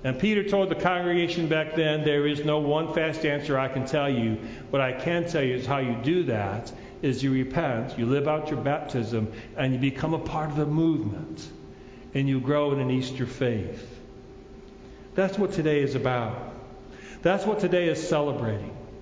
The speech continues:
And I want to tell you, I spent a lot of time this week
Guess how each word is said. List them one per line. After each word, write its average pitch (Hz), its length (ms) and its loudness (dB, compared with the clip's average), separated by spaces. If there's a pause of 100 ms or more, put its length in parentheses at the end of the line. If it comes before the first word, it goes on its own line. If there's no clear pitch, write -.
(1000)
And 170 100 4
I 262 140 4
want 254 220 2
to - 40 -4
tell 196 220 4
you, 170 100 4
I 180 100 2
spent 190 260 2
a 180 40 4
lot 165 260 4
of 160 120 -4
time 151 320 0
this 131 260 0
week 110 300 0